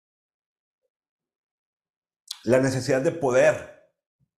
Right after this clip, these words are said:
de influencia y de popularidad. La gente, muchos de los políticos,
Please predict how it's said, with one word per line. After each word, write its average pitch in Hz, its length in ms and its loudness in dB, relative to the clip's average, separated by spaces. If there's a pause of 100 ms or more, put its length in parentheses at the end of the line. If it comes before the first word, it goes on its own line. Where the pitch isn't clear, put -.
(180)
de - 240 -4
influencia 147 1040 -4
y 131 80 -2
de 120 140 -2
popularidad. 127 1080 -2 (460)
La - 140 -10
gente, - 920 -8 (540)
muchos 165 380 2
de 160 100 4
los 135 200 -2
políticos, - 1040 -6